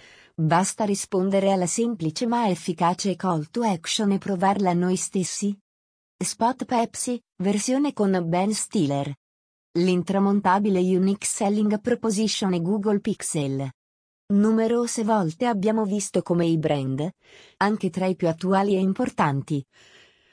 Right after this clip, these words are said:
adottano la cara vecchia strategia di Unique Selling Proposition per creare campagne ad hoc che risaltino una caratteristica precisa del prodotto. I vantaggi sono molti e i successi basati su questa tecnica sono altrettanti.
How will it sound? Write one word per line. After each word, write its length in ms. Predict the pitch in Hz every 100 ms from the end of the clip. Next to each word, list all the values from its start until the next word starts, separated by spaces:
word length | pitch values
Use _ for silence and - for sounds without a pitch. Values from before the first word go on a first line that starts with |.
| _
adottano 580 | - 208 214 214 220 233
la 100 | 190
cara 320 | - 190 175
vecchia 320 | 160 185 - 214
strategia 680 | - 208 208 202 180 226
di 260 | 202 196 196
Unique 300 | 190 202 -
Selling 540 | - 214 208 214 214
Proposition 840 | 214 247 233 214 220 202 254 247 240
per 160 | 190
creare 420 | 170 180 175 185 202
campagne 600 | 220 208 202 226 240 214
ad 100 | 196
hoc 160 | 175
che 120 | -
risaltino 560 | 196 208 202 214 214 196
una 220 | 196 180
caratteristica 880 | 180 208 208 208 202 208 - 269 269
precisa 500 | 202 180 214 202 185
del 180 | 175 165
prodotto. 640 | 180 175 160 - 151 135 - _ _ _ _ _ - - - _
I 120 | 185
vantaggi 600 | 180 175 175 240 220 247
sono 260 | - 208 180
molti 440 | 175 196 226 220
e 60 | 196
i 60 |
successi 600 | 196 247 220 220 202 - 208
basati 420 | 190 190 185 196
su 200 | - 165
questa 340 | 180 185 -
tecnica 560 | 165 190 196 202 185 170
sono 240 | 160 180
altrettanti. 840 | 160 156 156 - 190 131 - 123